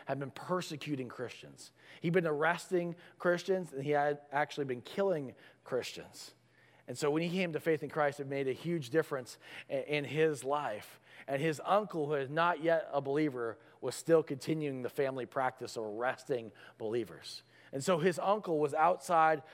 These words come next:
of a gathering of believers, uh, a church service, where the pastor was, was preaching. And for whatever reason, we know the reason, though. It was God working in his life. He decided to wait till after the church service was over. Normally,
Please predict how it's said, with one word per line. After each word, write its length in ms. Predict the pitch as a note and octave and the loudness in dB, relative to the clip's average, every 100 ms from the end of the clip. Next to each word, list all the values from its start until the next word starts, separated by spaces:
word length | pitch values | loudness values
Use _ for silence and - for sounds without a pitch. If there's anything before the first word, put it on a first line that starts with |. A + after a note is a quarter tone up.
| - | -4
of 120 | C#3+ | 0
a 80 | D3+ | 0
gathering 560 | C#3 D#3 E3+ F3+ F3+ E3 | 6 6 6 4 0 0
of 100 | D3 | -2
believers, 640 | C3 D3 C#3 A#2+ A2 - | 0 0 0 -2 -4 -4
uh, 160 | B2+ C3 | 0 2
a 80 | - | 2
church 340 | - E3+ G#3+ - | 2 2 2 -2
service, 520 | B2+ F2+ D#2+ - - - - | -4 -4 -10 -10 -14 -16 -8
where 100 | C3+ | -2
the 80 | C#3 | -2
pastor 520 | - D3+ E3+ - F3 | 2 2 2 0 2
was, 360 | D3 C#3+ C3 - - - | 4 2 0 -6 -18 -4
was 180 | C3+ C3 | -2 -2
preaching. 580 | - C#3 C#3 - G2 G2+ | -4 -4 -4 -6 -6 -8
And 240 | G#2+ G#2 G2 _ - - - | -10 -10 -12 _ -20 -20 -2
for 180 | D3 | 4
whatever 340 | D#3 D#3+ D#3+ D3 | 6 6 4 2
reason, 480 | C3 C3 B2+ B2+ A#2+ A2+ | -2 -4 -6 -8 -8 -8
we 100 | B2 | -4
know 200 | A#2+ A2 | -2 -2
the 120 | G#2+ | -4
reason, 380 | G#2 G#2 G#2+ G2+ | -6 -8 -8 -10
though. 260 | G2+ G#2 G#2 _ _ - - | -12 -14 -16 _ _ -20 -6
It 60 | |
was 120 | B2 A#2 | -4 0
God 280 | B2+ B2 | 2 2
working 340 | A#2+ A#2 A#2+ G#2+ | 0 -4 -6 -10
in 80 | A2 | -10
his 160 | G2+ | -6
life. 280 | A2 A2 G2+ | -4 -2 -2
He 120 | C#3 | -4
decided 460 | D#3 D3 C#3+ C3+ B2+ | -2 0 2 0 -2
to 60 | |
wait 300 | C3 C3+ C3 | -2 0 -2
till 180 | - B2 - | -4 -6 4
after 560 | D#3+ F3 - C3+ A#2 - - - | 8 8 6 -6 -6 -10 -18 -6
the 80 | B2+ | -4
church 320 | D3 B2 - | -2 -2 -2
service 380 | B2 A2+ G#2+ G#2+ | -4 -4 -6 -8
was 120 | G#2 | -6
over. 240 | G#2+ G#2 | -4 -4
Normally, 540 | A#2 G3 G#3+ E3+ D3 | 6 6 6 2 -2